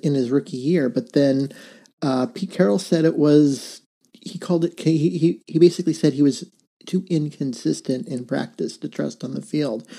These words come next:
which we never really got a full explanation of what that meant, but he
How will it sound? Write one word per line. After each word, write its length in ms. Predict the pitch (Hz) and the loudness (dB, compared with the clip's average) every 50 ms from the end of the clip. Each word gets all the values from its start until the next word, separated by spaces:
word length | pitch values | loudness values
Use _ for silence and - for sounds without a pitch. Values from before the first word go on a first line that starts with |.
| - - - - | -20 -20 -12 0
which 240 | - 160 143 - - | 4 4 4 4 4
we 60 | 170 | 4
never 180 | 170 175 160 160 | 6 6 6 6
really 400 | 147 135 - 151 160 160 156 147 | 4 2 2 2 2 2 2 2
got 160 | 139 139 139 | 0 -2 -2
a 40 | 139 | -4
full 220 | - - 147 143 | -4 -2 0 0
explanation 580 | 135 135 - - - 139 135 139 131 - 139 135 | 0 -2 -4 -6 -6 -4 -4 -4 -4 -4 -6 -6
of 60 | 127 | -4
what 240 | 127 135 139 - - | -4 -4 -6 -6 -6
that 180 | 131 123 - - | -6 -8 -6 -4
meant, 360 | 139 156 180 180 - - - | 0 0 2 2 0 -2 -4
but 100 | - - | -6 -6
he 260 | - - 180 165 160 | -4 -4 -4 -4 -4